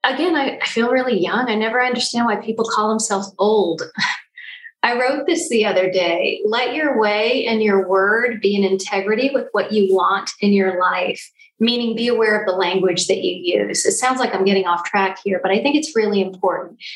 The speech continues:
because if somebody out there is thinking about moving abroad or being able to live abroad, then be very intentional with the words that you use and the language that you use when, when you're thinking about that.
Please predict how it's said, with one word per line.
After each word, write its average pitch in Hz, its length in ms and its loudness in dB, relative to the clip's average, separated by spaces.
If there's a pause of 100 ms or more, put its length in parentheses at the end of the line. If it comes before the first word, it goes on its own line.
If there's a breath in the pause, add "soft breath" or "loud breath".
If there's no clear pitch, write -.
(140 loud breath)
because 196 640 -2
if 196 100 -2
somebody 269 380 0
out 208 200 -2
there 190 180 2
is 240 200 0
thinking 208 460 0
about 160 520 -2 (220)
moving 202 340 2
abroad 170 560 -2
or 170 80 -2
being 190 260 4
able 170 100 -4
to 170 60 0
live 170 160 0
abroad, 165 400 -2
then 180 140 -2
be 262 160 2
very 330 300 2
intentional 214 680 -4
with 185 160 0
the 185 100 2
words 190 360 0
that 190 100 -12
you 175 320 -4
use 170 200 -6
and 202 100 -10
the 175 40 0
language 196 360 0
that 170 180 -4
you 170 100 -12
use 170 360 -2
when, 170 200 0 (680 loud breath)
when 196 340 0
you're 185 220 0
thinking 180 420 0
about 160 340 -2
that. 165 340 0